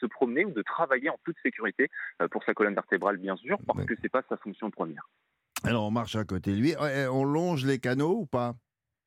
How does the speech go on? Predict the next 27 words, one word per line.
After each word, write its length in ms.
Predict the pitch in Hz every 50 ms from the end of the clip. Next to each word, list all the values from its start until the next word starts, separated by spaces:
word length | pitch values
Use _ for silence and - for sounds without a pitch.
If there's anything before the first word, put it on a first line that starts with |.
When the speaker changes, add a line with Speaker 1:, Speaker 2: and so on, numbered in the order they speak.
| _ _ _ _ _ _ _ _ _ -
Speaker 1:
Bien 140 | 107 117 117
sûr, 240 | - - 160 165 127
alors 180 | 107 104 98 -
sur 100 | - 120
le 80 | 113 110
marais 180 | 113 117 123 127
de 60 | -
Saint-Georges-de-Rex, 580 | - 127 107 120 107 98 113 120 123 131 127 - -
là 100 | 110 104
où 120 | 101 104
est 40 | 101
établie 320 | 95 - 107 98 117 123
notre 220 | 110 104 - - 107
entreprise, 400 | 101 - 110 104 - 147 143 113
bien 140 | 120 113
sûr 140 | - - 123
notre 240 | 117 107 - - 107
parc, 200 | - - 139 - - -
mais 260 | 110 110 135 151 - -
c'est 100 | - -
surtout 300 | - 123 - - 143 131
un 80 | 117 110
marais 300 | 117 113 113 135 151 -
qui 100 | _ 110
est 40 |
extrêmement 400 | 120 - - - 139 135 143 139
pédestre, 380 | 123 - 135 131 151 170 170 -